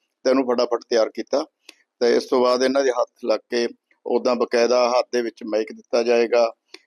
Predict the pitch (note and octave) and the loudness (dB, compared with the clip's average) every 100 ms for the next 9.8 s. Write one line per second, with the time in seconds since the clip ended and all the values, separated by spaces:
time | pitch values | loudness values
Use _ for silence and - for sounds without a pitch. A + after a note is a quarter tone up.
0 | - A#2 - B2 B2+ C#3 C#3 C3 - A#2 | -6 -4 0 0 2 2 0 -2 -4 -2
1 | A2 A#2+ A#2 B2 C#3 B2 A#2+ A#2 B2 A#2 | 0 0 -2 -2 0 2 0 0 -2 -2
2 | A2 B2 A#2+ C3 C3 B2+ - A#2+ A2+ C3 | -2 -2 0 0 0 0 0 -2 -2 -2
3 | B2 B2 C3 B2+ A#2+ A#2 A#2+ A#2 A#2 A#2+ | -2 -2 -2 0 0 2 0 0 -4 -6
4 | - _ _ _ B2+ B2+ B2+ - C#3+ D3+ | -8 _ _ _ -2 -2 -4 -2 0 2
5 | E3 D#3 - D#3 C3+ C3 - D3+ D#3 C#3+ | 2 0 0 -2 0 -4 -2 0 2 2
6 | C#3 C#3 C#3+ D3 C3 A#2+ C#3 B2+ A2+ A#2 | 0 0 0 0 0 0 0 -2 -4 0
7 | C3+ - C#3 C3 G2+ _ _ _ - C#3+ | 0 0 -2 0 -2 _ _ _ -4 0
8 | C#3+ D3 F3 D#3 C#3+ D3 D3 B2+ B2 - | 0 2 0 0 0 0 -2 -2 -4 -4
9 | C3+ C3+ C3 A#2+ A#2+ C#3+ C3+ | -4 -2 0 -2 -2 0 0